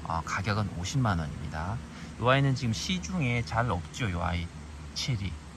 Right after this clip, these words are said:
제가 데리고 있는 아이도 요 아이 하나하고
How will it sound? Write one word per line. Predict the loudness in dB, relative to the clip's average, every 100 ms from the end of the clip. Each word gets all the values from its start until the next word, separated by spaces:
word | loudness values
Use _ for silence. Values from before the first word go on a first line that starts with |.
| -14 -14 -12 -12 -4
제가 | 4 6
데리고 | 6 4 2 2
있는 | 2 2
아이도 | 0 0 -2
요 | -2 2
아이 | 4 4 2
하나하고 | 0 2 2 2 0 -2